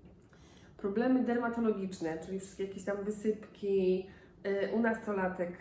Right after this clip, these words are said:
y, pryszcze, mm, to polecam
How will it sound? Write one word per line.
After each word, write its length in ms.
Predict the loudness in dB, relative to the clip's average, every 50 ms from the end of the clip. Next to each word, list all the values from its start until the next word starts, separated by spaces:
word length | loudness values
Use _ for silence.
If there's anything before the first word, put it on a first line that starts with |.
| -16 -16 -14
y, 240 | -10 -6 -4 -4 -4
pryszcze, 1040 | -4 -4 -4 -2 -2 -2 -4 -6 -8 -12 -12 -6 -4 -2 -2 -2 -2 -2 -4 -6 -6 -10 -14 -18 -20 -12 -8
mm, 800 | -4 -4 -2 -2 -4 -4 -2 -2 -2 -2 -2 -2 -2 -4 -6 -8 -10 -8
to 400 | -6 -4 -2 0 0 -2 -2 -2 -2
polecam 560 | 0 0 0 0 -2 -6 -6 -6 -6 -8 -8